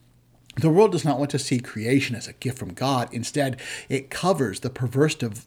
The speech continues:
desires of its own heart by hating the creation we are giving, twisting the creation to use it as our sinful hearts want instead of as God gave it to us.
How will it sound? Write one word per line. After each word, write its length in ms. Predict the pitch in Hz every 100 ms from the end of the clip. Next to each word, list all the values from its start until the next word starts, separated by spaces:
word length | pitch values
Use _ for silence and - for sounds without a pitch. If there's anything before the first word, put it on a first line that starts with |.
| -
desires 520 | 123 131 151 123 113
of 120 | 123
its 140 | 127 -
own 180 | 131 117
heart 400 | - 151 151 - - - -
by 180 | 135 131
hating 600 | 127 - - 180 185 170
the 100 | 139
creation 580 | - 123 123 110 - 110
we 120 | 110
are 100 | 107
giving, 380 | 104 147 110 - - - - _
twisting 800 | - - 139 220 - 143 104 90 _ _
the 80 | 123
creation 680 | - 127 120 107 - 90 76 _ _ _ _ _ _ _ _ _ _ _ _ _
to 100 | 147
use 280 | 151 156 135
it 100 | 139
as 320 | 135 131 - -
our 160 | 120 113
sinful 340 | - 143 120
hearts 420 | 104 170 170 - -
want 320 | 85 - - _ _ _ _ _ _
instead 220 | 117 147
of 120 | 120 113
as 180 | 110
God 320 | - 98 92 -
gave 180 | 98
it 120 | - -
to 180 | 165 143
us. 400 | - - -